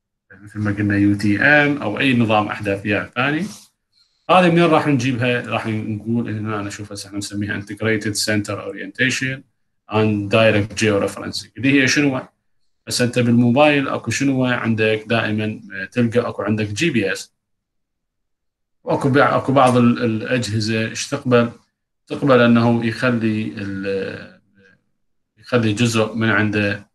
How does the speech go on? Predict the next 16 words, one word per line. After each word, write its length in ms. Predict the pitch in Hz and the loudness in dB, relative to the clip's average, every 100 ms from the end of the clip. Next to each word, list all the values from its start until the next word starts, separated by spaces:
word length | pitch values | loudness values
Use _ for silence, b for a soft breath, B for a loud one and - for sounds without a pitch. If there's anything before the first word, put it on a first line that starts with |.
| - | -20
آه، 500 | 95 95 92 - _ _ _ _ _ _ _ _ _ _ | -16 -16 -18 -20 _ _ _ _ _ _ _ _ _ _
من 180 | 104 104 | -2 2
الإحداثيات 960 | 131 120 117 113 107 107 117 165 190 - - _ | 4 4 2 0 2 2 4 4 2 -4 -16 _
أكو 200 | 113 - | -14 -8
تنزل 500 | 110 160 170 143 160 | 0 2 4 2 0
بالصورة 800 | 139 135 147 143 - - 151 165 | 2 2 0 -2 -6 -2 0 2
مالتك. 420 | 135 107 92 - - _ - | 0 -2 -4 -12 -16 _ -16
أكو 160 | - 117 | -4 0
هيك 280 | 113 - | 0 -2
طبعًا، 340 | - 101 92 101 | -4 -4 -4 -8
أكو 140 | 101 | -10
هيك 160 | 104 104 | -10 -10
إمكانيات 480 | 98 104 101 113 120 | -10 -6 -4 -4 -4
في 120 | 117 | -4
بعض 240 | 104 98 | -2 -2
الأجهزة. 580 | 107 104 123 127 160 | -2 -4 -4 -4 -4